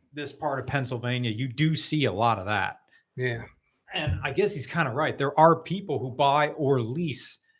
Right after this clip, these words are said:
Speaker 1: new base model, bottom of the portfolio, um,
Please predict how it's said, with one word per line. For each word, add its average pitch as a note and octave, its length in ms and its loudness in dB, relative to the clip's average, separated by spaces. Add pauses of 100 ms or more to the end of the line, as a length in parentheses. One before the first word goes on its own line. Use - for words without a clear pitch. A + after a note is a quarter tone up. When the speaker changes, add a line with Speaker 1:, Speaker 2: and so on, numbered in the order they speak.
(120)
Speaker 1:
new D#3 560 2 (180)
base C#3+ 380 -2
model, B2 560 -2 (1080)
bottom C#3+ 500 0
of C3+ 360 -4
the A#2+ 80 -6
portfolio, A2+ 1160 0 (840)
um, G2 560 -6